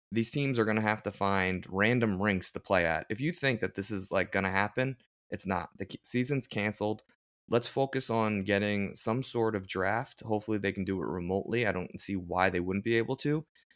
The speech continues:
And second, let's just hope that our season starts in October next year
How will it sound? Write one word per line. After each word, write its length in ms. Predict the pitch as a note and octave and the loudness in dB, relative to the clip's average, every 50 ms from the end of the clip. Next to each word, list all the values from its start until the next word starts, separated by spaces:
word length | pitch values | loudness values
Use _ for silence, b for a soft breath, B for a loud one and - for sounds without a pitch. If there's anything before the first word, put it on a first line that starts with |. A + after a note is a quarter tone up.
| b _ _ _ | b _ _ _
And 200 | G#2 G#2+ G#2+ G#2+ | 0 0 0 2
second, 400 | - A#2 A#2 A#2+ C3+ B2+ A2 D2+ | 2 2 2 2 2 0 2 0
let's 180 | A#2+ B2 - | 0 -2 0
just 200 | - D3+ D3+ - - | -2 -2 -2 0 2
hope 220 | C3+ C#3 C#3 - | 0 0 2 2
that 260 | A#2+ B2 B2 A#2+ - | 4 4 4 4 4
our 120 | - A2 A2 | 2 2 2
season 580 | - - C3 C3+ C3+ B2 A#2+ A#2 A#2 G#2+ - - _ _ _ _ _ _ - | 0 -2 -2 -2 0 0 0 0 0 -2 -6 -10 _ _ _ _ _ _ -18
starts 500 | - - - A2+ A2 A2+ A2 - - - | -16 0 2 4 4 4 2 0 -6 -6
in 140 | - G#2+ | -2 -2
October 420 | G2+ G#2+ - - B2 C3 A#2 G2 E2+ | -2 -2 0 0 0 0 0 -2 -4
next 260 | D#2+ F2+ - - - | -4 -6 -6 -6 -8
year 240 | D#2+ D#2 D#2 - - | -6 -8 -8 -8 -12